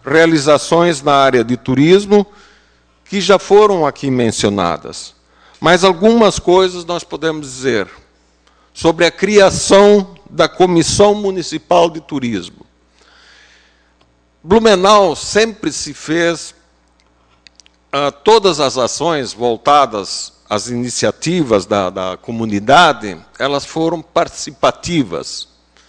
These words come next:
E essa participação sempre foi fundamental no, nos destinos da nossa cidade. E a criação da Comissão Municipal de Turismo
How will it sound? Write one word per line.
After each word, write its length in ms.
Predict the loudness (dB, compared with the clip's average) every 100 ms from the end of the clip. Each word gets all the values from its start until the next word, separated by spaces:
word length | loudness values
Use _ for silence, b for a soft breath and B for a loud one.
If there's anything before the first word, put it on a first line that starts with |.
| b b b b b
E 200 | 0 4
essa 340 | 6 4 0 -2
participação 960 | -2 -4 -8 -16 -4 -4 -2 -4 -4
sempre 380 | -4 -6 -8 -14
foi 280 | -8 -8 -8 _ -18
fundamental 1040 | -6 -4 0 0 0 -4 -2 0 0 -2
no, 440 | -8 -8 -8 -8 -10
nos 260 | -2 -2 -2
destinos 800 | -6 -8 -8 -2 0 -2 -6 -14 b b _
da 140 | 0
nossa 340 | 4 2 2 -4
cidade. 600 | -4 -2 0 0 -4 -18 _ _ _ b b b b
E 120 | -2
a 80 | -2
criação 680 | -2 0 2 0 2 2 4
da 160 | 2
Comissão 800 | 0 -2 -2 -4 -2 -2 -2 -8 -12
Municipal 720 | -8 -8 -10 -8 -2 0 -2
de 120 | -6
Turismo 720 | -10 -6 -2 -4 -6 -12 -18